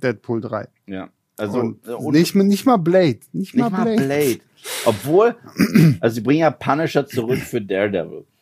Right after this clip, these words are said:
Speaker 2: Und ich glaub, wenn Punisher sein eigenes Projekt kriegt, der muss auch, es liegt einfach in seiner Natur, <clears throat> R-rated zu sein. Den Pa-,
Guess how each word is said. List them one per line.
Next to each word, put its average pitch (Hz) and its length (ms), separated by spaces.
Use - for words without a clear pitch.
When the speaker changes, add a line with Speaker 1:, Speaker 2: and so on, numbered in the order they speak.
Speaker 2:
Und 120 200
ich 117 140
glaub, 143 260
wenn 139 180
Punisher 147 480
sein 120 180
eigenes 120 380
Projekt 120 520
kriegt, 127 280
der 120 160
muss 127 420
auch, 131 580
es 120 240
liegt 151 140
einfach 147 180
in 139 100
seiner 131 340
Natur, 147 300
<clears throat> - 20
R-rated 156 480
zu 147 80
sein. 151 220
Den 117 140
Pa-, - 240